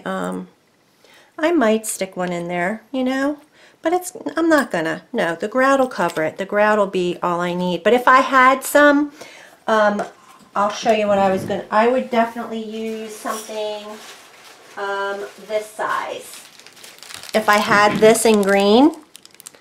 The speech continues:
these E beads, they would be going in there, and I just don't see any. Like, they could be here somewhere, but they're not,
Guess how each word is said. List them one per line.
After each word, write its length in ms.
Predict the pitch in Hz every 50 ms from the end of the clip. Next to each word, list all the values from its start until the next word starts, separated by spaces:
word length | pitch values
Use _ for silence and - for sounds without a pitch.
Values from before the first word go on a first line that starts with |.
| - - _ _ _ - - - - - -
these 280 | - 208 214 214 214 -
E 160 | - 202 202 208
beads, 640 | 196 226 233 240 247 247 233 240 - - - - - _ -
they 120 | - 202 202
would 140 | 202 196
be 140 | 196 208 196
going 280 | 196 196 190 190 185 185
in 140 | 185 185 185
there, 240 | 185 175 170 - - -
and 100 | 196 196
I 140 | 202 202
just 340 | 196 - 220 214 214 - -
don't 260 | - 196 190 185 -
see 280 | - - - 190 185 180
any. 340 | 180 170 170 165 170 185 180 -
Like, 380 | - 190 190 185 185 - - -
they 160 | 214 226 240
could 320 | 240 - 285 269 269 233 220
be 180 | 254 254 262
here 220 | 254 269 262 262 262
somewhere, 480 | - 262 254 247 247 254 254 247 240
but 320 | 214 208 208 208 202 - -
they're 180 | - 208 208
not, 300 | 208 208 202 202 185 -